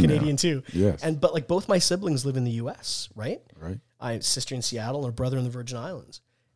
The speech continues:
Speaker 2: And, like, this affects everybody. And what else it does is decisions like that affect other people in other countries because those countries, those governments watch that
Speaker 1: It's
Speaker 2: and they
Speaker 1: definitely a
Speaker 2: say,
Speaker 1: domino effect.
Speaker 2: "We can get away with this.
Speaker 1: Yeah,
Speaker 2: We
Speaker 1: it's
Speaker 2: can
Speaker 1: true.
Speaker 2: do this now."
Speaker 1: Yep.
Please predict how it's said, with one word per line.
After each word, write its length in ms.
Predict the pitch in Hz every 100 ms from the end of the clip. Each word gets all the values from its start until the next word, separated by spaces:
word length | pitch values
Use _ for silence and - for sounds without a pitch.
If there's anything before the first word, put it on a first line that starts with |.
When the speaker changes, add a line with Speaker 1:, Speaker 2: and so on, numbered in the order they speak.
| _
Speaker 2:
And, 240 | 131 127 117 _ _ _ _
like, 240 | 135 131 - 147
this 240 | 151 -
affects 400 | 175 127 - - -
everybody. 560 | 139 160 101 82 - - _ _ _
And 120 | 139 135
what 100 | 151
else 200 | 160 151
it 80 | 120
does 260 | 107 110
is 200 | 113 110
decisions 560 | 135 117 143 139 151 139
like 180 | 120 -
that 260 | 113 117 -
affect 380 | - 127 113 - 131
other 220 | 131 135
people 320 | 143 127 123
in 60 | 120
other 160 | 110
countries 500 | - 139 - 110 104
because 340 | - 117 113 113
those 220 | 135 127
countries, 640 | - 131 - 113 110 - -
those 160 | 113
governments 440 | - 120 117 110 -
watch 340 | 110 120 -
that 280 | 117 98 - -
Speaker 1:
It's 100 | -
Speaker 2:
and 100 | 90
they 20 |
Speaker 1:
definitely 220 | 117 131 110
a 0 |
Speaker 2:
say, 40 |
Speaker 1:
domino 360 | 117 139 107 62
effect. 300 | - 62 147
Speaker 2:
"We 80 | 151
can 140 | 151
get 100 | 143
away 220 | 123 147
with 180 | 202 -
this. 140 | 87 95 127 -
Speaker 1:
Yeah, 60 |
Speaker 2:
We 60 | 147
Speaker 1:
it's 80 | -
Speaker 2:
can 120 | 165
Speaker 1:
true. 80 | 170
Speaker 2:
do 40 |
this 220 | 175 123 -
now." 260 | - - _ -
Speaker 1:
Yep. 140 | 101